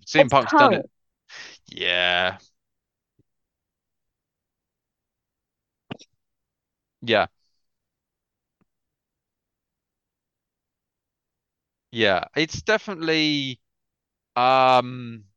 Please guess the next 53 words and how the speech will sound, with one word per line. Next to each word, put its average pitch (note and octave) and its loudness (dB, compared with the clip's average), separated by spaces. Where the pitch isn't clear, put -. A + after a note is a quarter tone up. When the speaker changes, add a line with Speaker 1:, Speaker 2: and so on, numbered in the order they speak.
Speaker 1:
something C3 -4
I, D#3+ 6
I D#3+ 0
mean, D#3+ 0
I E3 6
would G3 6
love E3 4
to - -16
see B2 -8
it, F#2 -8
obviously, A2+ -6
but A2+ 2
I B2 4
know B2+ 2
what C3+ -2
C E3 -6
M D3 -6
Punk's C3 -8
doing, B2+ -6
like, G#2 -4
he C3+ -8
technically, A#2+ -4
I D3+ 0
mean, F#4+ -2
he's A4 -4
true. A#3 -6
He's A3 -8
brought C#4+ 4
the A#3 -4
old A#3+ 2
title A#2+ -2
that C#3+ 0
he D3 -4
never D#3+ -2
lost D3+ -4
with, A2 -10
and B2+ -6
he's C3+ -8
put, F3 -2
like, C#3 -2
an C#3+ 0
X E3 -2
on G2+ -6
it, F#2 -6
obviously, G#2+ -10
because G2 -16
the G2+ -6
X - -10
is G2+ -20
basically F2 -14
C - -16
M G2 -14
Punk's - 0